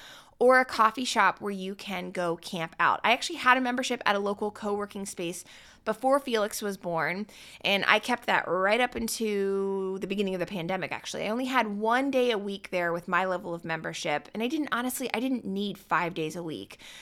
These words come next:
Um, it was just really helpful to get out of the house before we had kids, because I am an extroverted extrovert, and I was starved for human interaction. I just really wanted to be around more humans. But once Felix was born, that actually became one of my most productive days of the week. So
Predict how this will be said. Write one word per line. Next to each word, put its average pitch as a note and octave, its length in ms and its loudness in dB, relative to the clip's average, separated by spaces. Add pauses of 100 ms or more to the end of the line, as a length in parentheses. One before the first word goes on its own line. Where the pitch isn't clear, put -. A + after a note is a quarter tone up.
(120)
Um, F3+ 300 2
it B3 100 2
was C#4 120 2
just E4+ 200 -2
really A#3+ 240 2
helpful A3 340 0
to G#3+ 60 -2
get G#3 160 -2
out F#3 160 8
of F#3+ 80 -4
the F#3 60 -6
house F3+ 400 0 (160)
before A3+ 360 2
we B3 140 0
had A3 240 0
kids, A3+ 380 -4
because G3+ 500 -2
I G3+ 400 4
am G#3 120 -2
an G3 80 -4
extroverted A#3 600 0
extrovert, C4+ 580 2 (480)
and C4 200 6
I B3 120 8
was B3+ 120 0
starved B3+ 480 8
for - 160 -4
human A#3+ 260 2
interaction. F#3+ 480 4
I F#3 40 0
just G#3 180 -4
really B3 360 6
wanted B3+ 280 4
to B3 60 0
be A3 240 0
around F#3+ 520 2
more F#3 300 0
humans. E3+ 680 -6 (500)
But - 300 6
once C#4 460 0
Felix D#4 440 -2
was A3 140 -4
born, G3 600 -4
that A3+ 200 6
actually A3 340 6
became A3 480 -4
one G3+ 300 -2
of A3+ 60 0
my A3 140 0
most G3 260 -2
productive G3 560 0
days F3 300 -2
of - 80 -14
the E3 100 -6
week. F#3+ 240 -6
So E3+ 240 -2